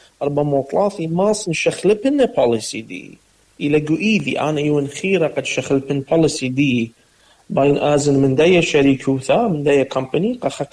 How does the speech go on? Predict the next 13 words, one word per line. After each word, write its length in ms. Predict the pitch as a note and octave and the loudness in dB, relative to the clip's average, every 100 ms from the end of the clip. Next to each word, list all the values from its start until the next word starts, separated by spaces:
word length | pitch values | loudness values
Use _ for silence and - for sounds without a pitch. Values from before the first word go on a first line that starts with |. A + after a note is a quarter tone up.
| C#3+ | -8
company 360 | C3+ B2 A#2+ | -4 -2 -2
خيتا، 640 | B2 E3+ F3+ F3+ - F3+ A#3 _ _ _ - | -2 0 0 -2 -4 -4 -8 _ _ _ 0
أورن 320 | E3 D#3+ C#3+ | 4 4 2
جو 80 | C#3 | 2
دايا 360 | C#3+ D3+ C3+ | 4 4 4
government 520 | D#3+ D#3 D#3+ D3 B2+ C3+ | 2 2 4 2 0 0
website، 640 | B2 - - - F3 - - _ - | -2 -2 -4 -2 -2 -4 -20 _ -2
كل 280 | F3 F3 D#3+ | 2 4 4
ما 160 | D3+ | 2
دعنوثة 560 | - B2 C3+ C3+ B2 B2+ | -2 -2 0 0 0 -2
أطناب 440 | - - A#2+ A#2+ C3+ | -2 -2 -2 0 0
المك-، 480 | C3 B2 - - | 0 -2 -4 -8
مكتونا، 720 | C3 B2 - C#3+ D#3+ G3+ B3+ | -6 -6 -4 -4 0 2 2